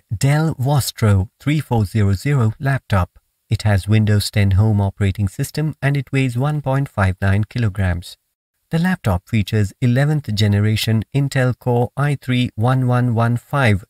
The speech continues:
G four processor, six megabyte cache with up to four point one gigahertz maximum speed.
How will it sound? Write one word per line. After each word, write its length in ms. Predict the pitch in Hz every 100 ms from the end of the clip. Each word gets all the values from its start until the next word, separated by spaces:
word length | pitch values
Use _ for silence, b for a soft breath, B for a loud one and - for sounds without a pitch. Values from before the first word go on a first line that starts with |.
| -
G 220 | 92 98
four 320 | 95 147 120
processor, 640 | - 101 90 120 117 113 110 _ _ _ -
six 300 | - 165 -
megabyte 540 | 120 113 107 107 107
cache 380 | - 147 104 -
with 180 | 110 98 -
up 100 | 123 -
to 120 | 113
four 260 | - 139
point 320 | - 120 107 123
one 180 | 135
gigahertz 560 | 139 147 113 95 92 -
maximum 480 | 98 92 - 101 107
speed. 460 | - - 95 85